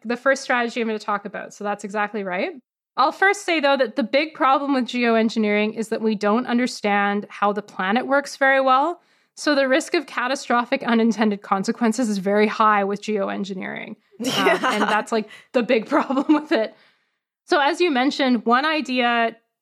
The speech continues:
Speaker 1: to cool the planet is to basically shoot sulfate aerosols, um, which are reflective particulates,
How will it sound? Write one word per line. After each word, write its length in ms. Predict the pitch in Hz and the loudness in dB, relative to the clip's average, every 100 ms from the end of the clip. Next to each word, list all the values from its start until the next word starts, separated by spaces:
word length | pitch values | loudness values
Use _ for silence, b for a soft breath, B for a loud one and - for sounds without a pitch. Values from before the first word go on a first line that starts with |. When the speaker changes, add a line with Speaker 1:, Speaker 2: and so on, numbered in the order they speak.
| - | -10
Speaker 1:
to 420 | - 226 220 214 208 | -2 2 4 2 -2
cool 340 | - 226 226 | -2 2 2
the 80 | 220 | 0
planet 480 | - 202 202 196 - | -2 0 0 0 0
is 200 | 220 - | -4 -2
to 160 | - | -4
basically 420 | 220 240 247 269 240 | 0 -2 -2 -4 -4
shoot 760 | - - - 254 285 - - _ | -6 -10 -2 0 0 0 -12 _
sulfate 680 | - - 226 240 269 247 226 | -16 0 2 2 2 0 2
aerosols, 800 | 208 208 208 208 190 208 349 - | 2 2 2 0 2 2 0 0
um, 180 | 220 208 | 0 0
which 180 | 220 233 | 0 0
are 240 | 214 208 | 0 -2
reflective 560 | 220 - 220 214 233 220 | -8 -4 -2 -2 -6 -8
particulates, 720 | 208 208 202 190 190 - | -8 -6 -6 -6 -6 -8